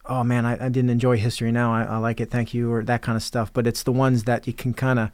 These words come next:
pull from the other disciplines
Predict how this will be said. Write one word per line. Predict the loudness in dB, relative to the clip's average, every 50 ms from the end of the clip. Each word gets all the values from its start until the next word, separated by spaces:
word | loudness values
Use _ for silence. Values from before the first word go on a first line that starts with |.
| -8 -18 -18 -20 -20 -20 -20 -20 -12 -4
pull | 2 4 4 4 4
from | 2 0 0 0 2
the | 2 2 2
other | 2 2 2 0 0
disciplines | 0 0 0 0 0 -2 -4 -2 0 0 2 2 0 0 -2 -6 -14